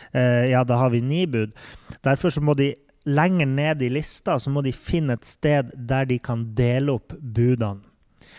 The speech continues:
Og det katolikkene og, eh, lutheranerne da gjør, det er at de velger å dele opp det siste budet,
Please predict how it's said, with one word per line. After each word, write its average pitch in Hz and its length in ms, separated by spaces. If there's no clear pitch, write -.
Og 160 400
det 160 380
katolikkene 147 800
og, 143 460
eh, 139 300
lutheranerne 143 640
da 156 180
gjør, 196 380
det 143 160
er 156 160
at 170 80
de 185 80
velger 139 320
å 131 140
dele 139 380
opp - 260
det 123 160
siste - 640
budet, 120 540